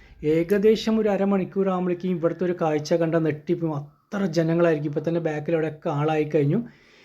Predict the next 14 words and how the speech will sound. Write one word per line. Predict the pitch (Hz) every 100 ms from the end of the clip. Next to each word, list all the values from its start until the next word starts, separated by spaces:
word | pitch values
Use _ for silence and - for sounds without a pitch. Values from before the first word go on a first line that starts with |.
| _ -
ആളുകൾ | 143 156 170
വന്നുകൊണ്ടേയിരിക്കുകയാണ്, | 165 156 165 165 165 170 180 175 175 151
പാലം | 147 147 151
കടന്ന് | 151 156
വന്നുകൊണ്ടേയിരിക്കുകയാണ്. | 156 147 147 151 156 160 147 147 147
അവിടെയാണ് | 147 156 156 165
പാലം | 151 139 147
കെട്ടിയിരിക്കുന്നത്, | 147 147 147 147 143 214 254 - - - _
ടെമ്പററി | 160 165 185 190
ആയിട്ടാണ് | 190 170 165
കെട്ടിയിരിക്കുന്നത്. | 156 151 147 147 147 147 226 - 151
എല്ലാവർക്കും | 143 143 147 147
നല്ല | 147 147
സേഫാണ്. | 156 151 151 175 143